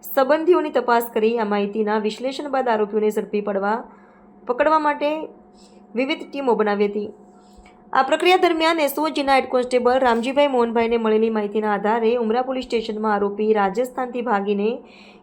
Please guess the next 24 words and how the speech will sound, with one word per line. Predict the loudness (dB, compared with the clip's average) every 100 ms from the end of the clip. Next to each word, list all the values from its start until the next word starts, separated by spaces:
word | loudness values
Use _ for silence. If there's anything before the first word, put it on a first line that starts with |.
| 0
કર્ણાટકના | 2 4 0 -2 0 0 0
ઉડુપી | -2 -4 -4 -4
શહેરમાં | -2 0 2 2
મજૂરી | 0 0 0
કરી | 2
રહ્યો | 4 2
છે. | 2 -4 -6
આ | -2
માહિતીની | -2 -2 0 -2 -2
પુષ્ટિ | -2 -4 -4 -6
થતાં | -4 -2 0 -2 -4 -18 -20 -12
પી | -4 0
આઈ | 0
એ | 0
પી | -4 -4
ચૌધરીએ | -2 -2 0 2 2
એ | 2 2 2
એસ | 2
આઈ | -2 -2
પ્રકાશ | -2 -2 0 0
ચંદ્ર | -2 -2 0
દલસુખરામ, | 2 0 -2 -4 0 0 0
હેડ | -2
કોન્સ્ટેબલ | -4 -4 -2 0 0 -2